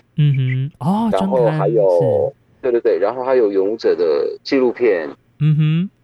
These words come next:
Speaker 2: 再来是，再来最，最大的应该就是年底的演出了。
Speaker 1: 哦，所以，呃，年底会有一个三十周年的大型演出。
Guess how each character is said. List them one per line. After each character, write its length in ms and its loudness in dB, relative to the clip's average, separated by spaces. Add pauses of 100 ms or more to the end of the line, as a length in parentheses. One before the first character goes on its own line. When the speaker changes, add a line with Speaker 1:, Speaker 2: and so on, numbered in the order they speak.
(220)
Speaker 2:
再 120 2
来 200 2
是， 680 0 (440)
再 120 0
来 120 0
最， 220 0
最 200 0
大 220 0
的 100 -2
应 80 -4
该 140 0
就 100 -10
是 80 -2
年 300 -2
底 180 -4
的 260 -4
演 140 -6
出 320 -4
了。 200 -6 (320)
Speaker 1:
哦， 280 2
所 140 0
以， 40 -2
呃， 160 0
年 180 0
底 120 -2
会 140 2
有 80 2
一 60 -2
个 340 -2
三 200 -2
十 120 -2
周 200 -2
年 140 -4
的 300 -8
大 160 -4
型 200 -4
演 160 -6
出。 320 -12